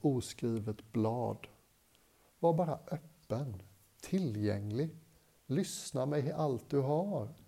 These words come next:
och försök att förstå din anställda. Utan plan, utan agenda." Och hon säger, "Ja, o-, okej."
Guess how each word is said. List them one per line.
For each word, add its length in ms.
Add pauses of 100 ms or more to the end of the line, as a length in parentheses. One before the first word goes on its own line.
(240)
och 120
försök 400
att 80
förstå 600 (380)
din 160
anställda. 600 (540)
Utan 380
plan, 500
utan 280
agenda." 560 (1160)
Och 100
hon 140
säger, 260
"Ja, 340
o-, 480
okej." 420